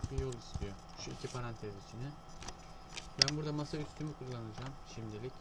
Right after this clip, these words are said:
Örnek olması açısından. Hemen belgeler. Girdiğimde. Bakın şuradaki yolu alıyorum. Direkt buraya yapıştırıyorum arkadaşlar.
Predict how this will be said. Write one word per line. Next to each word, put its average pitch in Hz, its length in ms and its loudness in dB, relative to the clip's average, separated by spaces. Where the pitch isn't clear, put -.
Örnek 110 340 -2
olması 113 340 -4
açısından. 107 540 -6
Hemen 120 260 -4
belgeler. 117 520 -4
Girdiğimde. 113 500 -2
Bakın 123 200 0
şuradaki 131 320 0
yolu 127 220 2
alıyorum. 107 400 -2
Direkt 127 340 -2
buraya 123 260 2
yapıştırıyorum 110 580 -2
arkadaşlar. - 800 -8